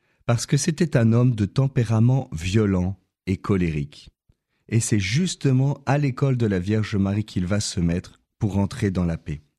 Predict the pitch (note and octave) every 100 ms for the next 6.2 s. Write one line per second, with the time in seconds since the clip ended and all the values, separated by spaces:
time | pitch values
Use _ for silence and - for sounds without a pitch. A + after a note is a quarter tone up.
0 | _ _ _ _ _ _ _ - - -
1 | - D#3 D3+ C3+ A#2+ A2 A#2+ G#2+ G#2 G#2+
2 | G2+ F#2+ F2+ - C3+ C3 G#2+ A2 A2 G#2+
3 | A#2 A2+ G2 D#2+ F2+ F#2+ G#2+ G#2 G2+ F2+
4 | E2+ - D2+ - _ _ _ _ _ _
5 | _ - G2 F#2+ F#2 E2 F2+ A#2 A#2+ A#2+
6 | A#2